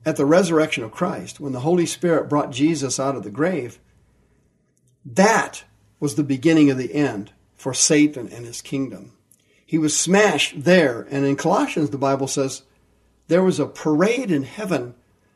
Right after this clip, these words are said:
celebrating his incredible destruction.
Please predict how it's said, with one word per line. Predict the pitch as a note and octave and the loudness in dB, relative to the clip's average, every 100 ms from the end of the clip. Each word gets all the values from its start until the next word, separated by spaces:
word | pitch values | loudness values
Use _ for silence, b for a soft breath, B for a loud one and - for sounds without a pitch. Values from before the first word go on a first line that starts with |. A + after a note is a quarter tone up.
| _ | _
celebrating | - - - F#3+ G3 E3+ D3 B2+ B2+ A#2 A2+ _ _ _ _ _ _ _ _ _ _ _ _ _ _ | -6 -2 2 2 0 0 0 -2 -4 -8 -12 _ _ _ _ _ _ _ _ _ _ _ _ _ _
his | - F#3+ D#3+ | -2 2 2
incredible | C3 B2 F3 D#3+ D3+ A#2 | 0 -2 0 2 0 -4
destruction. | G#2+ - - C3+ - - D2 | -8 -8 -2 -4 -4 -12 -16